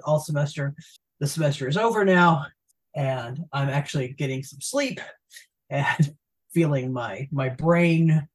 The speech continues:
come down off of, uh, survival mode, and, uh, it's nice. But I got to meet, um, a whole bunch of great new students. I got to reconnect with some students I knew last summer, and, um,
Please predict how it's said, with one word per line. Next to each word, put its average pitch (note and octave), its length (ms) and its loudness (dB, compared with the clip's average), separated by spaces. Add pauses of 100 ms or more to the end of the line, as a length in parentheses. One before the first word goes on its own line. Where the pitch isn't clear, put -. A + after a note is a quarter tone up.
come E3 260 2
down D#3 360 0
off C#3+ 300 -2
of, C3 260 -4
uh, B2+ 260 -4 (320)
survival F#3+ 600 4
mode, E3+ 400 6 (460)
and, C3 340 -4
uh, - 140 -10 (460)
it's - 100 -14
nice. - 460 -8 (340)
But D#3 240 2
I D#3+ 80 0
got D3+ 280 -2
to C#3+ 440 0
meet, D#3+ 420 0 (520)
um, C#3 300 -2
a D3+ 60 -6
whole F3 160 4
bunch E3+ 280 4
of D3 180 -2
great E3+ 340 2
new E3 220 2
students. B3 560 -6
I D3+ 80 0
got C#3+ 300 -2
to C3+ 480 -2
reconnect F#3+ 640 0
with E3+ 240 0
some D3 300 -4
students F3 500 0
I B2+ 280 -4 (180)
knew E3 260 2
last D#3 340 -2
summer, G3 480 0 (460)
and, D#3+ 360 0
um, F3 360 0